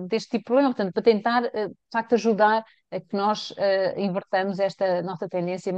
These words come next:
altamente preocupante. Ehm, esta proposta do passe, eh, surgiu muito também de uma reflexão interna, porque nós queríamos cada vez mais deixar,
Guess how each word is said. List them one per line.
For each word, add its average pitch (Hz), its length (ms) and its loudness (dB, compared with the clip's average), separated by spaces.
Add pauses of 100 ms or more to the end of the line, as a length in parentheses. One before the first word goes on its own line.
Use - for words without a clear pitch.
(120)
altamente 196 680 -2 (100)
preocupante. 160 580 -6 (520)
Ehm, 190 680 0 (380)
esta 285 220 4
proposta 330 400 0
do 285 120 2
passe, 202 500 4
eh, 190 420 4
surgiu 262 460 2
muito 285 360 -2
também 240 220 0
de 226 80 -4
uma 214 100 0
reflexão 196 460 -2
interna, 214 640 4
porque - 260 -14
nós 185 340 -4
queríamos 185 440 0
cada 185 220 0
vez 185 220 -2
mais 190 420 0 (800)
deixar, 226 600 6